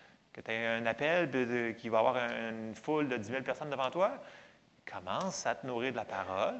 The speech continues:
Commence à comprendre ta parole de Dieu. Commence à témoigner à ton voisin, à tes amis de travail. Commence à faire ce que ta main trouve à faire. Commence à,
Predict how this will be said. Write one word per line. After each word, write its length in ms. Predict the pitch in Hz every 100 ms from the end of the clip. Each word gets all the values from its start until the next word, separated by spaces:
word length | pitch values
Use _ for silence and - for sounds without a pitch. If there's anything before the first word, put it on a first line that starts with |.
| 175 -
Commence 340 | 107 160 -
à 60 | 117
comprendre 560 | 156 170 123 180 214
ta 100 | 143
parole 300 | 117 113 127
de 80 | 113
Dieu. 260 | 98 139 196
Commence 500 | 165 185 226 214 - - - _ _ _ _ -
à 100 | -
témoigner 720 | - 156 151 147 147 160 175
à 60 | -
ton 240 | - 110
voisin, 720 | 98 104 104 92 135 185 196 175 - - - 110
à 480 | 101 101 101 98 98
tes 240 | 117 110
amis 220 | 113 120
de 60 | -
travail. 540 | - 110 156 180 196
Commence 400 | 190 143 196 185
à 60 | 147
faire 540 | - 170 185 202 180 - -
ce 120 | -
que 120 | -
ta 200 | 127 123
main 200 | 117 139
trouve 240 | 165 - 117
à 100 | 104
faire. 280 | 120 131 120 -
Commence 340 | 139 202
à, 80 | -